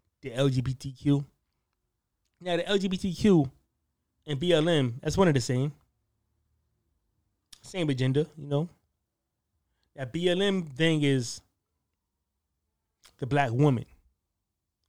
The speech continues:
They promote the black woman, and they promote the gay and the trans. Now,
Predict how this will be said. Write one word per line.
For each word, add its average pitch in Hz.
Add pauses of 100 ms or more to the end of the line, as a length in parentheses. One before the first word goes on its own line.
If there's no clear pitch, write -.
(380)
They 135
promote 151
the 135
black 131
woman, 120
and 123
they 127
promote 135
the 127
gay 120
and 110
the 110
trans. 107 (1120)
Now, 147